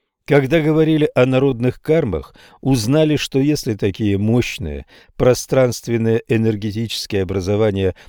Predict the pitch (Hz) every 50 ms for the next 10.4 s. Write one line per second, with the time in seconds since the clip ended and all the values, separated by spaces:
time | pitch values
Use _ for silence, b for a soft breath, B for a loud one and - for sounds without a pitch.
0 | b b 135 123 127 135 127 - - 165 147 135 - - - 110 90 92 95 87
1 | 87 90 104 101 95 85 80 - 117 135 _ _ _ _ _ _ _ _ - -
2 | 139 123 117 117 123 147 143 - - - - - - 82 82 78 - - - -
3 | 104 95 - - - - 98 90 82 87 92 107 120 117 - - 127 135 143 143
4 | - - 139 139 147 131 B B B B B B B - 156 151 147 143 139 131
5 | - - - - 208 202 - - - - 90 - - - 110 98 - 110 95 92
6 | 92 87 - - - b b b b - 120 127 135 135 - - - 127 101 -
7 | - - 107 104 101 107 127 - - - 104 98 85 82 85 85 82 87 92 107
8 | 120 110 85 73 78 - b b b b b b b - 143 151 180 180 139 117
9 | 104 95 90 90 87 90 135 123 - - - 156 151 151 147 - 143 - - 156
10 | 151 147 135 147 135 - - -